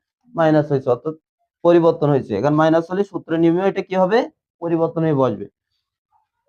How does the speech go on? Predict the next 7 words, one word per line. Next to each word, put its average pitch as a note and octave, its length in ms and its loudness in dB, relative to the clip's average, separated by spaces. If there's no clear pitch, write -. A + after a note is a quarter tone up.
বা C#3+ 240 8
পি E3+ 160 4
প্লাস F#3 380 6
নাইন F3 260 4
আর G#3+ 100 6
ডিভাইডেড E3+ 540 4
পি E3 100 4